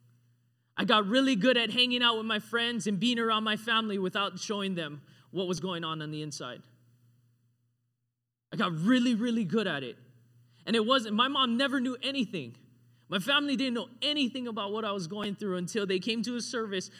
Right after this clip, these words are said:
for the first time, and I shared my testimony about that. And my mom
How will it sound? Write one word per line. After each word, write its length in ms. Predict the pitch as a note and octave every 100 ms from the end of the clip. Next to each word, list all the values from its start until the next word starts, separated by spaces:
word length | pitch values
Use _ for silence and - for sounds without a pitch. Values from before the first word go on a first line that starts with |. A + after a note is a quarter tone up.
| -
for 120 | G3+
the 100 | F3+
first 420 | F3 G#3+ G#3+ A3 -
time, 320 | F#3 E3 D#3 - -
and 100 | F3
I 60 | D#3
shared 320 | - G3 F#3
my 100 | F#3
testimony 640 | F#3+ F#3+ - F3 D#3+ D#3
about 340 | D3+ D3+ D3+ D3+
that. 180 | C#3 - - -
And 60 |
my 120 | E3+ E3+
mom 360 | E3+ E3+ E3+